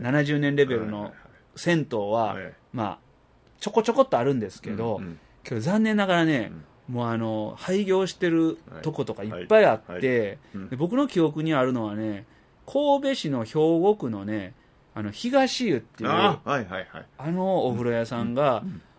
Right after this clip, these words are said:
Speaker 1: 僕らがこのラジオで配信した時はまだやってたんですよ、
Speaker 2: はい。
Speaker 1: 確か。
Speaker 2: うん。
Speaker 1: もちろん文雄君が歩いた時もやってたんですけど、
Speaker 2: もちろん現役、はい。
Speaker 1: もうその直後ぐらいに、
Speaker 2: はい。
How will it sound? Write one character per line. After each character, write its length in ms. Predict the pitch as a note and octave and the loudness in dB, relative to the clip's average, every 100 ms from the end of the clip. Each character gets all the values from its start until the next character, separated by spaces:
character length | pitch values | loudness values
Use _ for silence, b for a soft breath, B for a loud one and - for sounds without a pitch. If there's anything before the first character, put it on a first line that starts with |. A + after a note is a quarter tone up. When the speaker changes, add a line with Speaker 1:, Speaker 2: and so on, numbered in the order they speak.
| _ | _
Speaker 1:
僕 440 | E3+ B3 - - G4+ | 0 0 0 -2 2
ら 180 | C#4+ | 4
が 220 | G3+ E3 D3 - | 4 4 2 -2
こ 80 | |
の 120 | C4 D4 | -2 2
ラ 180 | A3 | 2
ジ 60 | G#3+ | 4
オ 80 | A#3 | 2
で 80 | G3 | 2
配 280 | - B3+ A#3 | 2 0 0
信 280 | C4 B3 | 0 -2
し 100 | A3+ | -2
た 120 | - E3+ | -4 -4
時 240 | B2+ A#2 | -4 -4
は 60 | G#2 | -4
ま 160 | G#2+ | 0
だ 120 | B2 C#3+ | 2 4
や 140 | F3+ | 2
っ 60 | F#3+ - | 0 -2
て 80 | G#3+ | 0
た 160 | B2 G#2 | 2 0
ん 40 | |
で 40 | D3+ | -4
す 60 | |
よ、 80 | G2+ - | -14 -10
Speaker 2:
は 80 | |
い。 40 | G#2 | -8
Speaker 1:
確 140 | - | -6
か。 160 | - G2 | -8 -6
Speaker 2:
う 40 | |
ん。 160 | G#2 F#2 - _ _ _ | -6 -6 -12 _ _ _
Speaker 1:
も 80 | A3 | -2
ち 60 | A3+ | 2
ろ 60 | |
ん 40 | D#3+ | 2
文 120 | A3+ | 2
雄 140 | A#3 | 2
君 140 | A3+ E3+ | 0 2
が 80 | D3+ | 2
歩 60 | |
い 40 | E3+ | 2
た 80 | |
時 140 | D3 C3 | 0 -4
も 80 | G#2 | -4
や 100 | A2+ | -6
っ 40 | |
て 120 | - | -4
た 100 | B2+ | -4
ん 80 | D#3 | -4
で 80 | D#3 C3+ | -2 -4
す 80 | A#2+ | -2
け 120 | G#2+ | -2
ど、 80 | - | 0
Speaker 2:
も 60 | |
ち 0 | |
ろ 60 | G2+ | 0
ん 20 | |
現 140 | F#2 - | -2 -14
役、 140 | - | -8
は 40 | - | -2
い。 20 | |
Speaker 1:
も 60 | G3+ | 0
う 20 | |
そ 160 | - D4+ | 2 0
の 80 | |
直 280 | D4+ - D4+ | 0 0 -2
後 320 | D#4+ C#4+ C#4 B3 | -2 -2 0 2
ぐ 120 | C4 | 4
ら 160 | A3 B2 | 4 4
い 80 | |
に、 260 | A2 B2 A#2+ | 0 0 0
Speaker 2:
は 100 | G2 | -2
い。 100 | G2 | -8